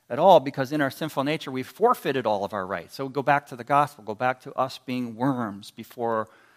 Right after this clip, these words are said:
God and that Christ has saved us. So sensitivity to others back and forth across the Church of Jesus Christ, especially to weaker brothers and sisters,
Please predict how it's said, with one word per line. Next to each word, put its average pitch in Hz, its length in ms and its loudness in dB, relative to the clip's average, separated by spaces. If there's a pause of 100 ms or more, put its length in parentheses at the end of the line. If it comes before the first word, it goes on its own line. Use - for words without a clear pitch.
(120)
God 117 440 4
and 104 100 -6
that 104 140 -8
Christ 123 380 -4
has 110 180 -8
saved 135 400 -8
us. 92 280 -12 (360)
So 143 400 -4 (340)
sensitivity 170 1120 -4
to 131 400 -6
others 135 400 4
back 127 280 -2
and 123 120 -14
forth 139 300 -8
across 135 580 0
the 123 100 -12
Church - 300 -6
of 123 80 -14
Jesus 113 380 -14
Christ, 131 500 2
especially 160 640 -4
to 127 320 -8
weaker 180 720 -4 (680)
brothers 156 300 2
and 165 80 -8
sisters, 165 720 -8